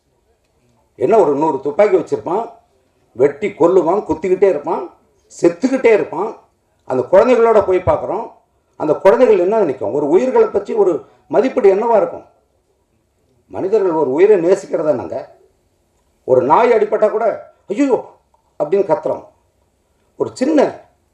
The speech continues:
ஒரு, ஒரு, ஒரு, ஒரு, ஒரு பூச்சி இருந்தா கூட எடுத்து போட்டு போன ஒரு சமூகம் அது.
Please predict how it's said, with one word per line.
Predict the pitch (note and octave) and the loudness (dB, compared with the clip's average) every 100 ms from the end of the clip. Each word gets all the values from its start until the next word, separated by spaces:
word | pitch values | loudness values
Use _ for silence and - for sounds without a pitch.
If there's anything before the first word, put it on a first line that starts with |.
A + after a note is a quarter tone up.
| _ _ - | _ _ -10
ஒரு, | D3+ D3 | -8 -6
ஒரு, | D3 | -6
ஒரு, | C#3 D3+ C#3+ | -4 -4 -4
ஒரு, | - D3+ C#3 | -4 -4 -2
ஒரு | D3+ D3 | -2 -2
பூச்சி | A3 C4 A3+ | -2 0 2
இருந்தா | F#3+ G3 | 2 0
கூட | G#3 | 0
எடுத்து | G3 D#3 C3+ | -4 -6 -6
போட்டு | E3 - | -6 -6
போன | B2+ D3 C#3+ G2+ - | -4 -4 -4 -12 -14
ஒரு | C#3 | -14
சமூகம் | B2 C#3+ E3 C#3+ | -10 -8 -6 -6
அது. | F#2 - | -10 -16